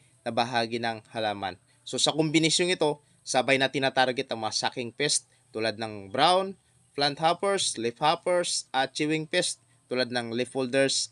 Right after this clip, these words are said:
army worms, stem borers, at uod na puting paru-paro o yung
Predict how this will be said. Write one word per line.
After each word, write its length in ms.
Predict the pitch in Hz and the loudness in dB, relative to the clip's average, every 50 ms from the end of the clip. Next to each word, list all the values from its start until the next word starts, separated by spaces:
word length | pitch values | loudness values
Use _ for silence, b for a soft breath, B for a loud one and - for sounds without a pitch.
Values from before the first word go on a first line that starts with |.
| _ - | _ 0
army 240 | - - 160 180 | 0 2 2 2
worms, 560 | 185 190 185 190 185 185 180 180 - - - - | 4 4 6 6 6 4 4 0 -4 -6 -4 -4
stem 400 | - - - - 220 220 220 196 | -4 -4 0 0 0 0 2 4
borers, 720 | 208 208 208 208 190 202 208 202 196 190 - - - b b b b b b b | 6 6 6 6 4 2 2 2 2 0 -4 -6 -10 b b b b b b b
at 240 | b - 151 165 160 | b 4 4 4 4
uod 480 | - 190 190 190 190 196 196 175 156 151 | 2 2 4 4 4 4 4 2 0 0
na 160 | 160 160 156 | 2 2 2
puting 560 | 151 _ _ - 151 160 - - 160 151 147 | 2 _ _ -6 -6 -4 -2 -2 -2 -2 -2
paru-paro 560 | 147 - 135 135 135 131 - 135 131 131 123 | -2 0 0 0 0 0 0 0 0 0 0
o 80 | 104 110 | 0 -2
yung 480 | 120 123 123 123 120 117 117 113 117 | 0 0 0 0 -2 -2 -6 -10 -12